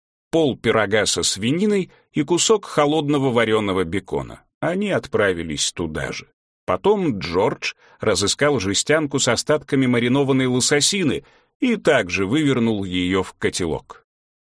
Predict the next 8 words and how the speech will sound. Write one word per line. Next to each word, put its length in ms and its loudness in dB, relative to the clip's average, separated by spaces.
Он 180 2
объявил, 600 -2
что 320 -2
в 120 -8
этом 400 0
преимущество 1080 0
ирландского 880 0
рагу. 400 -2